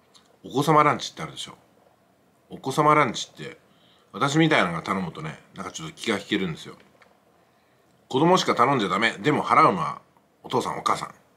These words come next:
なんだそりゃみたいなね。お子様ランチに突っ込んでみました。まあ、ちなみにレディースセットってのもありますよね。じゃあメンズセットってないの？っ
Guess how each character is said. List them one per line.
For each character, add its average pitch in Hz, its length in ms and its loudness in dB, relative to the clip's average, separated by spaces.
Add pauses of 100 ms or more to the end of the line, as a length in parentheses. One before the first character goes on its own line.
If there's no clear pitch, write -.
(400)
な 113 120 2
ん 151 60 4
だ 160 60 2
そ 151 120 0
り 85 60 -4
ゃ - 40 -12
み - 100 -20
た - 120 -20
い - 20 -20
な - 60 -20
ね。 - 60 -20 (640)
お - 80 -16
子 - 120 -8
様 101 180 2
ラ 98 80 4
ン 87 60 -8
チ - 120 -16
に 78 60 -16
突 - 40 -20
っ - 100 -14
込 95 100 -6
ん 78 60 -8
で 71 60 -12
み 69 60 -16
ま 67 60 -16
し - 60 -18
た。 - 160 -18 (1300)
ま 143 80 -6
あ、 - 20 -2
ち 175 120 -2
な 196 80 4
み 202 160 6
に 127 60 2
レ 123 140 6
デ 170 100 4
ィ 233 40 4
ー 233 60 0
ス - 160 -6
セ 247 80 4
ッ 247 100 -2
ト - 120 0
っ - 40 -12
て - 80 -6
の 87 60 -4
も - 60 -2
あ 82 40 -4
り 87 80 -6
ま 85 100 -4
す - 120 -12
よ 78 60 -10
ね。 101 160 -6 (1000)
じ 101 120 -2
ゃ 131 40 6
あ - 40 4
メ 120 160 4
ン 175 80 6
ズ 165 40 0
セ 214 120 0
ッ - 40 0
ト - 140 0
っ - 20 -12
て 87 60 -6
な 92 140 -2
い 92 60 -4
の？ 76 140 -12 (240)
っ - 60 -16